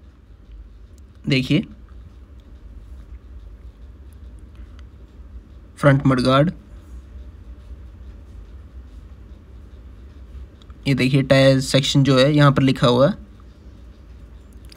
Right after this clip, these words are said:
आप rock कर देख सकते हैं वीडियो को। बाई ब्रेक की डिस्क ब्रेक मिलेगी आपको टू एटी एमएम की।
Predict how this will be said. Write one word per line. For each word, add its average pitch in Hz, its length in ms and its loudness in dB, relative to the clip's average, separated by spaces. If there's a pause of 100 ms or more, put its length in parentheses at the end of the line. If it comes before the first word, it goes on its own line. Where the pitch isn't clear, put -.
आप 135 140 2
rock 131 280 4
कर 135 240 6 (800)
देख 127 180 2
सकते 117 280 -4
हैं 156 220 0 (2750)
वीडियो 123 320 2
को। - 160 -4 (3250)
बाई 135 260 6
ब्रेक 139 220 8
की 147 100 8
डिस्क 139 200 6
ब्रेक 139 200 6
मिलेगी 131 300 4
आपको 127 320 0 (1600)
टू 143 140 8
एटी 131 200 6
एमएम 131 280 6
की। 185 160 2